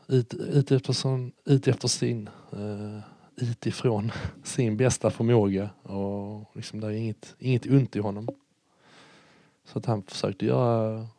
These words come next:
ett så bra jobb som möjligt. Och ibland ingick jag i de planerna och ibland gjorde jag inte. Men det är kanske inte optimalt för spelare, som, som spelare, framförallt inte som,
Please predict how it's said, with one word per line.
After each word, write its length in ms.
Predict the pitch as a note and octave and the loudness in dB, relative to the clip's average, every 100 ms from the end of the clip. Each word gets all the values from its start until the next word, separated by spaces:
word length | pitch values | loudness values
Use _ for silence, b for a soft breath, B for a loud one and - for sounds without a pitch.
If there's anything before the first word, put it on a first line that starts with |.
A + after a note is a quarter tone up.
| _ | _
ett 100 | A#2+ | -8
så 100 | - | -4
bra 200 | B2+ B2+ | 2 4
jobb 120 | A#2+ - | 4 0
som 140 | A#2 | -2
möjligt. 360 | B2 A#2+ F#2 G#2 | 0 -2 -4 -6
Och 180 | G#2+ | -4
ibland 400 | A2 A2 A#2 A2 | -4 2 2 2
ingick 280 | A#2 B2+ A#2 | 0 0 0
jag 200 | A#2+ A#2 | 0 0
i 40 | A#2 | -2
de 120 | A#2 | -4
planerna 440 | - A2+ G#2+ G#2 | -4 -4 -4 -8
och 60 | G#2+ | -8
ibland 260 | A2 G#2+ | -8 -8
gjorde 160 | G#2+ G#2+ | -8 -6
jag 80 | B2 | -8
inte. 180 | - - _ _ _ _ _ _ _ _ _ _ _ - | -12 -20 _ _ _ _ _ _ _ _ _ _ _ -4
Men 160 | A2+ | 0
det 60 | A2+ | 2
är 60 | A2 | 2
kanske 160 | A#2 | 0
inte 120 | A2+ | 0
optimalt 420 | A2 - B2+ A2 - | 0 0 0 0 -2
för 100 | - | -8
spelare, 400 | - G2+ G2 F#2+ | -2 -2 -2 -6
som, 260 | - A2+ G#2+ | -6 -6 -4
som 140 | A2+ | -6
spelare, 340 | - A2 G#2 G2+ | 0 2 4 0
framförallt 340 | G#2 G#2+ G#2 | -2 -4 -4
inte 140 | A2 | -6
som, 180 | - G2+ | -6 -8